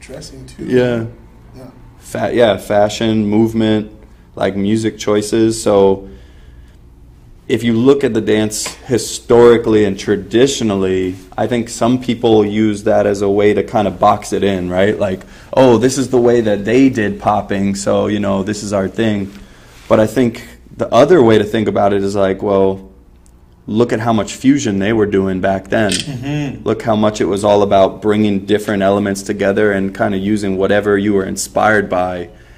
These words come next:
Speaker 2: to create something new,
Speaker 1: Mm-hmm.
Speaker 2: you know, and what you were inspired by could have been anything from what, the way your parents, you know, dressed, played music, or danced, or,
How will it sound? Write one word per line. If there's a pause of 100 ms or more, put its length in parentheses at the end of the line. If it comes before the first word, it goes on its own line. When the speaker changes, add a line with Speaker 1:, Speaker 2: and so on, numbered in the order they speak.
(180)
Speaker 2:
to
create
something
new,
Speaker 1:
Mm-hmm.
Speaker 2:
you
know,
and
what
you
were
inspired
by
could
have
been (140)
anything
from
what,
the
way
your
parents, (520)
you
know,
dressed,
played
music,
or
danced,
or,